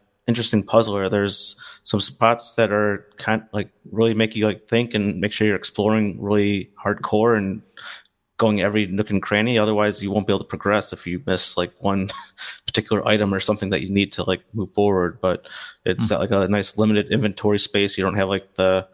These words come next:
Speaker 1: Mary Poppins bag of endless stuff to hold on to. So you have to actually manage, like, inventory, and then you can, like, merge stuff together and make, like,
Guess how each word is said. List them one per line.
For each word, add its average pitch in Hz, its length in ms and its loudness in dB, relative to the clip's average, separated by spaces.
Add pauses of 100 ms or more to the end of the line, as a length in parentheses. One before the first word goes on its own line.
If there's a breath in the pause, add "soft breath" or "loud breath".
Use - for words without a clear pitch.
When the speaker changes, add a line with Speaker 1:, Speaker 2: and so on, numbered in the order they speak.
(240 loud breath)
Speaker 1:
Mary 101 220 0
Poppins 98 400 -2
bag 98 300 2
of 85 100 -6
endless 98 300 0
stuff - 400 0
to 87 100 -6
hold 95 180 0
on 104 200 0
to. 90 180 -6
So - 140 -2
you 92 40 2
have 95 100 -2
to 80 60 -4
actually 92 460 -2 (320 loud breath)
manage, 101 300 0
like, 95 140 -4
inventory, 104 680 2
and 98 100 0
then 98 80 -2
you 98 80 -2
can, 92 140 -8
like, 95 140 -4
merge 101 380 0
stuff - 220 -2
together 104 600 -2
and 98 180 -4
make, 95 240 -2
like, 95 200 -2